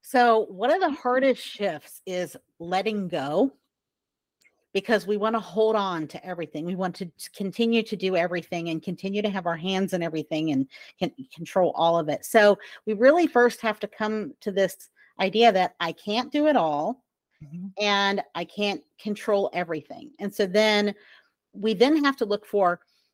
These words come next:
Speaker 1: "Okay, does this really have to get done?" Because, you know, there are things that we do, like, on day one of our business that we may not even need to do anymore,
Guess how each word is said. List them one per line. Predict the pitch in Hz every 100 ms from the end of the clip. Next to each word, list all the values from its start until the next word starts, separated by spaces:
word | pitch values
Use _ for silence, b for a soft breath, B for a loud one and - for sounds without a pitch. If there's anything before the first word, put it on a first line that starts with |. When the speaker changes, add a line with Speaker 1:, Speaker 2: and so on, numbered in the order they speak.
| _ _ _ -
Speaker 1:
"Okay, | 214 220 165 -
does | 233 277
this | 302 339
really | 226 226 262
have | 240 226 226
to | 254
get | 226 -
done?" | 185 156 165
Because, | 202 262
you | 262
know, | 247
there | 269
are | 415
things | - 311 311
that | 240 -
we | 220 247
do, | 190 226 233
like, | 214 180 - _ _ -
on | 208 202
day | 202
one | 196 180 214
of | 226
our | 185 170
business | 233 277 175 175
that | - 180 - _ _ _
we | 302
may | 381 269
not | 240 220
even | 214 202 175
need | 180 196 185
to |
do | 175 151 143
anymore, | 131 117 104 -